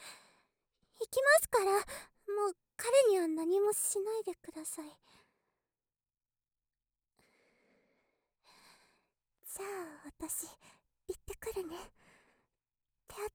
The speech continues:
てするだけだし大丈夫だよ。心配しないで。帰ったらすぐ連絡するから。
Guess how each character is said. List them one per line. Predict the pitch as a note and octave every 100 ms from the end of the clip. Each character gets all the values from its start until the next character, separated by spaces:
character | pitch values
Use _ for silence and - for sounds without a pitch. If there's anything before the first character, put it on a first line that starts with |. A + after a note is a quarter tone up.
| F4+
て |
す | - D4+
る | D4+
だ | D#4
け | - F4
だ | D#4
し | - D4 - -
大 | F#4+ G4
丈 | A4 A4
夫 | F#4
だ | -
よ。 | D4 D4+ - - - - _
心 | - - A4 -
配 | A#4+ A#4
し | -
な | A4+ A#4+
い |
で。 | G4+ G4 - _ _ _ _ _ _ _ _ _ _ _
帰 | - -
っ | G#4+ -
た | E4
ら | C4+
す | - - F#4
ぐ | E4
連 | D4 D4+ E4
絡 | F4 -
す | - -
る | G#4+
か | -
ら。 | F4